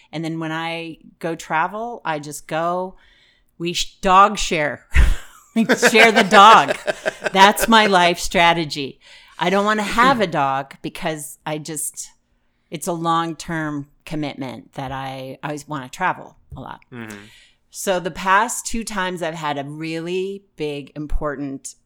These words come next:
Speaker 1: comedy thing in the middle of the pandemic too, which was kinda hard 'cause you're not performing on a regular
Speaker 2: Getting the
Speaker 1: basis.
Speaker 2: reps.
Speaker 1: Yeah. Uh,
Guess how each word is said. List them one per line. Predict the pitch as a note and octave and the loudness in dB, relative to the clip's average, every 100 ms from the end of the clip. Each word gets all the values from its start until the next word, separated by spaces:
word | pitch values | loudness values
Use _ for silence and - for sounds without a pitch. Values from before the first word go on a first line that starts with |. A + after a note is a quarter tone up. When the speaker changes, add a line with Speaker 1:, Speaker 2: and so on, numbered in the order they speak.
| - | -18
Speaker 1:
comedy | - D3 D3 C3 | -12 -8 -8 -10
thing | - C3+ B2 A#2+ | -14 -14 -14 -10
in | F3+ | -6
the | F#3 | -2
middle | F#3 F#3+ | 2 2
of | E3+ | 0
the | |
pandemic | D3+ E3 D3 C#3+ C#3 B2+ - | -4 -4 -2 -4 -6 -8 -12
too, | - C#3 B2+ | -14 -12 -12
which | C3 - | -14 -16
was | C#3+ | -16
kinda | - C3+ | -14 -14
hard | C3 C3 A2+ | -12 -14 -14
'cause | - D#3 | -16 -12
you're | E3+ | -8
not | E3+ - | -6 -6
performing | - - - D3+ C#3+ C3 B2 - _ _ _ - | -8 -8 -8 -8 -6 -8 -12 -18 _ _ _ -10
on | D3+ | -8
a | |
regular | C#3+ C#3+ C#3 C3+ | -6 -6 -8 -12
Speaker 2:
Getting | A#2+ C3+ | -10 -8
the | B2 | -8
Speaker 1:
basis. | - B2 | -8 -8
Speaker 2:
reps. | G2 G2 G2+ - - | -6 -8 -8 -12 -10
Speaker 1:
Yeah. | E3 D#3 C3+ B2+ - _ - - _ - | -4 -2 -2 -4 -12 _ -20 -20 _ -4
Uh, | E3 D3+ C#3 C3+ C3 | 0 2 0 -2 -6